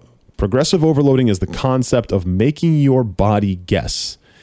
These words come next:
It is continuing to challenge your body in new ways so that o-, it always has to adapt and evolve in order to do whatever it is you're trying to make it do, or to handle the stress on it that you're trying, that you're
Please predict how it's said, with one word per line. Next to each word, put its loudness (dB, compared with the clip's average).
It 0
is -6
continuing 0
to -2
challenge 0
your 2
body 0
in 0
new 4
ways 4
so -2
that -2
o-, 2
it 0
always 2
has -4
to -6
adapt 0
and -2
evolve 2
in 0
order 2
to -2
do 4
whatever 4
it 2
is 2
you're 0
trying -2
to -2
make 0
it -4
do, -2
or 0
to -6
handle 0
the -2
stress -2
on 0
it 0
that -2
you're 0
trying, -2
that -2
you're -2